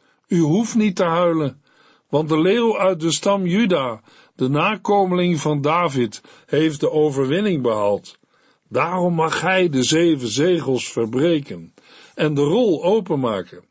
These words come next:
Op dit moment van gespannen wachten in de hemel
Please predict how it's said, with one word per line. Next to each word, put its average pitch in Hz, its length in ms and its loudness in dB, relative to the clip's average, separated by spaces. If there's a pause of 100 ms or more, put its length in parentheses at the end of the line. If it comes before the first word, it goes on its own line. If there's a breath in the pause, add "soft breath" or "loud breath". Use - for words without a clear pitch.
(840)
Op 123 240 -4
dit 214 240 -2
moment 175 520 0
van 131 240 -4
gespannen 165 600 -2
wachten 156 440 -2
in 147 160 -2
de 139 120 0
hemel 127 480 -2